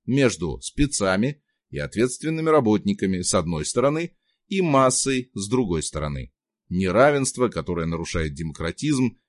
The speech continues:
и является источником разложения партии и понижения авторитета коммунистов. Рабочая оппозиция пошла в наступление в регионах. В Самаре ей даже удалось взять под контроль губернскую парторганизацию.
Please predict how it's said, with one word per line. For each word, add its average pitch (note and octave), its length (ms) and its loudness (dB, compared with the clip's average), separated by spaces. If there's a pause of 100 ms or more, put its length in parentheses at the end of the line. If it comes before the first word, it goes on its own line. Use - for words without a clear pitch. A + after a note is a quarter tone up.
(140)
и G#2+ 80 0
является C3 540 4
источником A#2 680 0
разложения F#2 600 2
партии B2+ 520 2
и C3+ 160 -6
понижения G2+ 640 2
авторитета E2+ 720 -6 (260)
коммунистов. E2 640 -6 (800)
Рабочая D#3+ 520 2
оппозиция C#3+ 640 0
пошла A2 460 2
в C3 60 4
наступление A2+ 680 2
в G2+ 60 0
регионах. F2 720 -4 (220)
В - 60 -12
Самаре A#2+ 480 2
ей A2+ 360 2
даже A2 320 2
удалось G#2+ 440 2
взять F#2 380 -4
под F#2 140 -4
контроль G#2 480 2
губернскую G#2 880 0
парторганизацию. A#2 1120 0